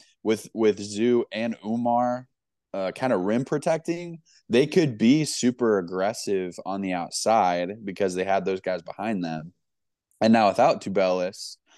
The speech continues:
you still have U-, Oumar Ballo, who, who will be the rim protector, but overall, a majority of all the wings are super athletic. So I, I, I still very much expect them to be super aggressive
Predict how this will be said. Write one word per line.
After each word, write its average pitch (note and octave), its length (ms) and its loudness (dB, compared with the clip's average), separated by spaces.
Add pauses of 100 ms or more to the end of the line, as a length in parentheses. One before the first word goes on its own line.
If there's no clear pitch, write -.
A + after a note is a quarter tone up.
(240)
you A2 80 -4
still B2 180 4
have A#2 200 4
U-, G#2+ 240 2
Oumar A2 360 4
Ballo, F#2+ 340 2
who, A2 180 -8
who A#2 200 -2
will A2+ 160 2
be G#2 120 -6
the F#2 140 -8
rim G2 180 -10
protector, F2 680 0
but E2+ 340 0 (720)
overall, A#2 800 4
a G2+ 60 -6
majority A2+ 420 -2
of A#2 60 2
all A#2 100 0
the G2+ 100 -4
wings A2+ 260 -10
are - 100 -20
super B2+ 500 0
athletic. F2+ 640 -2
So G2 160 0
I, G2 380 0 (160)
I, G#2+ 260 -2 (140)
I F#2+ 180 0
still G#2+ 320 2
very G2+ 260 0
much G#2 220 -4
expect - 480 -6
them F2 240 -2
to - 120 -10
be E2+ 140 0
super A2+ 460 2
aggressive F#2+ 680 2